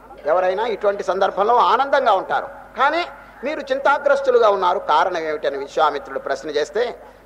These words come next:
ఉమ్, రామచంద్రుడు చక్కగా ఆ వైరాగ్యమును, ఆ, తన అనుభవాన్ని వెల్లడిస్తున్నారండి. ప్రపంచంలో ఏ వస్తువు చూచినా కాలగర్భంలో నశించిపోవటం అనేది గమనించినారు. ఎవరండి? రామచంద్రుడు. పర్మనెంట్గా ఉండే వస్తువు ఏది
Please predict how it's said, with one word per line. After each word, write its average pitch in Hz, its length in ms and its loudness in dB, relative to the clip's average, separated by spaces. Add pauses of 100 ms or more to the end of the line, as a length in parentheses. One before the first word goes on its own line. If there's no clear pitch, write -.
(160)
ఉమ్, 135 360 -12
రామచంద్రుడు 147 640 0
చక్కగా 139 520 -4 (220)
ఆ 120 80 -2
వైరాగ్యమును, 139 800 0 (240)
ఆ, 131 200 -4 (100)
తన 139 80 -2
అనుభవాన్ని 151 540 2
వెల్లడిస్తున్నారండి. 131 800 -2 (680)
ప్రపంచంలో 294 560 6
ఏ 269 220 8
వస్తువు 285 480 2
చూచినా 254 260 -4
కాలగర్భంలో 214 680 4
నశించిపోవటం 175 720 -2
అనేది 156 260 -4
గమనించినారు. 147 720 -2 (240)
ఎవరండి? 170 380 0
రామచంద్రుడు. 151 640 -2 (600)
పర్మనెంట్గా 330 560 4
ఉండే 262 220 2
వస్తువు 190 340 -2
ఏది 156 340 0